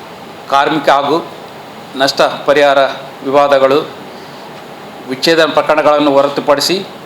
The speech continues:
ವೈವಾಹಿಕ ಜೀವನಾಶ ಪ್ರಕರಣಗಳು, ಗ್ರಾಹಕರ ವಿವಾದಗಳಿಗೆ ಸಂಬಂಧಪಟ್ಟ ಪ್ರಕರಣಗಳು, ಆ, ಭೂ ಸ್ವಾಧೀನ ಮತ್ತು ಭೂ ಸ್ವಾಧೀನ ಪರಿಹಾರ ಹಂಚಿಕೆ ಪ್ರಕರಣಗಳು,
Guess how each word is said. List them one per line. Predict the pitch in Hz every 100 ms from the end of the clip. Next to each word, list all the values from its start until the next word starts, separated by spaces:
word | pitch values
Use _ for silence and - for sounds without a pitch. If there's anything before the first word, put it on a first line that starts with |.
| - - - - - 131
ವೈವಾಹಿಕ | 143 151 147 135 151
ಜೀವನಾಶ | 117 143 147 143 139
ಪ್ರಕರಣಗಳು, | 143 135 143 135 127 135 139 - - - - - - - - - -
ಗ್ರಾಹಕರ | 131 147 - 151 147
ವಿವಾದಗಳಿಗೆ | 139 147 147 147 143
ಸಂಬಂಧಪಟ್ಟ | 147 139 147 143 139
ಪ್ರಕರಣಗಳು, | - - 135 143 127 127 139 - - - - - - - - - - -
ಆ, | 139 139 120
ಭೂ | 151
ಸ್ವಾಧೀನ | 160 151 147 147 151 151 - - - - - - - - -
ಮತ್ತು | 135 135 147
ಭೂ | 123 156
ಸ್ವಾಧೀನ | 156 143 147 147
ಪರಿಹಾರ | 147 135 156 147
ಹಂಚಿಕೆ | 135 139 151
ಪ್ರಕರಣಗಳು, | 139 139 143 135 120 139